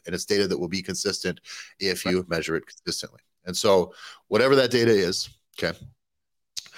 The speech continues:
Speaker 1: what if you, let's not say make, but let's say told every single member of your gym, you emailed them all, and you emailed them all three times in the next week and a half about it.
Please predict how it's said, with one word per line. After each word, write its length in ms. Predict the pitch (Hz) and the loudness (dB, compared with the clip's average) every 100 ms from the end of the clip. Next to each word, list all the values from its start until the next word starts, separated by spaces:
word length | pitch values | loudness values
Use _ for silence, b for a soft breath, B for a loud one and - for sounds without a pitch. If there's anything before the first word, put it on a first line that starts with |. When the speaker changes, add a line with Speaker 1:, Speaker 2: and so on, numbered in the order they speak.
| B B B B B B _ _ _ | B B B B B B _ _ _
Speaker 1:
what 120 | 139 | 2
if 140 | 180 175 | 2 2
you, 920 | 160 147 139 135 131 135 131 123 120 _ _ _ _ _ _ _ _ | 0 0 0 0 -2 -2 -4 -6 -10 _ _ _ _ _ _ _ _
let's 280 | 139 139 | -10 -4
not 160 | 180 156 | -2 -2
say 240 | - 135 | -2 -2
make, 640 | 110 92 92 80 76 - - - B B B B B _ | -2 -4 -4 -4 -6 -8 -12 -12 B B B B B _
but 120 | 92 | -4
let's 260 | 92 120 - | -2 -2 -2
say 400 | - 107 98 95 - - _ _ | -2 0 0 -2 -8 -20 _ _
told 440 | - 90 82 78 - _ _ _ | -8 -4 -4 -4 -10 _ _ _
every 260 | 123 123 131 | -4 0 0
single 300 | - 120 107 | -2 -2 -2
member 400 | 104 101 95 95 | 0 -2 0 0
of 120 | 87 | 0
your 140 | 87 80 - - | -2 -6 -8 -12
gym, 140 | 65 - - | -12 -14 -16
you 100 | 92 | -12
emailed 480 | 95 95 92 87 80 | -8 -6 -2 -2 -2
them 400 | 82 78 73 73 _ _ _ _ _ _ | -4 -6 -10 -20 _ _ _ _ _ _
all, 500 | - 78 78 110 - _ - | -2 0 0 -2 -6 _ -10
and 120 | 87 | -8
you 80 | 85 | -6
emailed 360 | 95 85 85 | -6 -4 -4
them 160 | 82 82 | -4 -8
all 540 | - 87 85 82 82 _ _ _ _ | -2 0 2 0 -6 _ _ _ _
three 220 | - 107 | -6 -4
times 380 | 104 87 80 - | -2 -4 -6 -8
in 80 | 69 | -12
the 60 | 65 | -12
next 240 | 60 - | -12 -12
week 180 | 69 65 | -14 -14
and 80 | 71 | -14
a 40 | |
half 300 | 69 - - | -12 -12 -14
about 260 | - - - | -14 -14 -14
it. 140 | - | -18